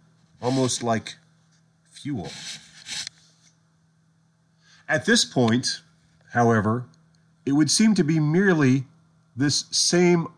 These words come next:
upper echelon inner circle, that is, those who have fully embraced the darkness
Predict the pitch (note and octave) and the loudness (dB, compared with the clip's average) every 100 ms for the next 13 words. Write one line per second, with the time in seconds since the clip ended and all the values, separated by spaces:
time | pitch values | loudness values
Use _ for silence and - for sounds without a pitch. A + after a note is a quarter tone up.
0 | _ E3+ E3 D#3 - D#3+ - C3+ C3+ C3+ | _ -2 0 -2 -2 -2 -2 -2 0 0
1 | C3+ D#3+ D3 C3+ - G#3 - F#2+ A#2 _ | -2 -2 0 0 0 -2 -2 -6 -8 _
2 | _ _ _ _ _ C3 C3+ C3 B2 G#2+ | _ _ _ _ _ 0 2 4 2 0
3 | - _ - C3+ D#3+ D3+ C#3+ C3 - - | -8 _ -6 0 0 0 2 0 0 -2
4 | F#3+ F3+ D#3+ C#3 B2 C3 C#3 - A2 A#2+ | 0 2 0 0 0 2 0 0 -2 0
5 | D#3 E3+ G2+ G2+ - - | 0 0 -6 -6 -8 -10